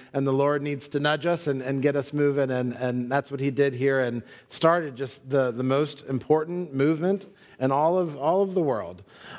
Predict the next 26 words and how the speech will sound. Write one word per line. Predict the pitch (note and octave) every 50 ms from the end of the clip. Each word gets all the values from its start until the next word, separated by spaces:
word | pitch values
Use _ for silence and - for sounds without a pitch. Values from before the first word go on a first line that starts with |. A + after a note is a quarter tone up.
| -
Uh, | C3+ C3+ C3 C3 C3
and | C3 C#3 C#3+ B2+
so | - D#3+ D3+ D3 D3
I'm | C#3 C#3+ C#3
happy | D#3 E3+ E3+ D3+ E3
that | D3+ D3+ C#3+
we | C#3 C#3+ C#3
continue | - C#3+ C3+ - D3 D3 D3 D3 C#3+
on | C#3 C3+ B2+
here | C3 C3+ C3+
today. | - - B2 D3 C#3+ C#3+ C#3
Today's | - D#3 E3+ F#3+ G3+ F3+ E3
a |
tough | C#3+ - F#3+ G3 F#3+ -
teaching, | - G#3+ F#3+ - - D#3 D3
though. | C#3 C3+ D3 E3+ F3 F3 - - - - - - -
We | -
got | D#3+ D#3+ D#3+
a | D#3+
tough | - F#3 F#3+ F#3+ F#3
teaching. | - F#3 F#3+ - F#3 G3+ G3 F#3
It |
was | F3 E3+ D#3 C3
a | C#3
teaching | - F#3+ G#3+ - G3 G#3 G3+ G3+
that, | F#3+ F3 E3+ E3 D#3+ -